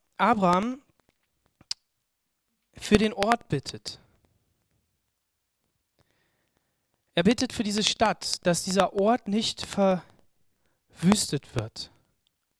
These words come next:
Und er sagt dann gleichzeitig, „Das sei ferne von dir,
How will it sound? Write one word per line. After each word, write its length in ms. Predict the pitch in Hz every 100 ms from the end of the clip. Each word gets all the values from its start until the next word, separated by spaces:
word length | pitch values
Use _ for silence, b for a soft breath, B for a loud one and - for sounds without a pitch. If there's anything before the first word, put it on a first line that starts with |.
| _ _ B B B B B B B B - - _ _ _ _ _ _ _ _ _ _ _ _ _ _ _ _ _ _ _ _ -
Und 120 | 185
er 120 | 190 -
sagt 320 | 196 208 262
dann 100 | 233
gleichzeitig, 680 | 208 202 240 - 226 233 214
„Das 200 | 233 233
sei 140 | 220 208
ferne 400 | - 226 277 247
von 220 | - 185
dir, 420 | 160 175 220